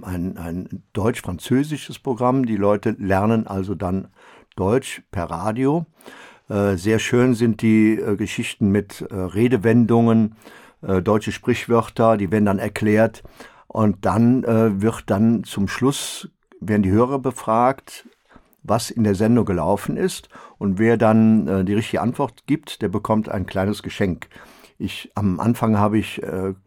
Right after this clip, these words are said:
M P drei Player mitgenommen oder jetzt hier die, äh, U-S-B-Sticks. Die sind natürlich sehr beliebt. Und, äh,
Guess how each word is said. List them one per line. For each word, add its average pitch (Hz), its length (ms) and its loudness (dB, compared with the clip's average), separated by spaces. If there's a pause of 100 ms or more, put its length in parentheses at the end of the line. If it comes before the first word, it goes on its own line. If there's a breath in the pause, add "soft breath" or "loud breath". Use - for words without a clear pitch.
(100)
M 107 120 -2
P 95 160 -6
drei 104 260 -2
Player 113 340 2
mitgenommen 104 720 2
oder 92 220 -2
jetzt 90 300 -4
hier 98 260 -4
die, 90 300 -4
äh, 87 260 -8 (380 loud breath)
U-S-B-Sticks. 120 960 0 (280 loud breath)
Die 110 80 0
sind 104 120 2
natürlich 95 300 -2
sehr 98 120 2
beliebt. 92 500 -2 (920)
Und, 101 480 -4
äh, 95 320 -2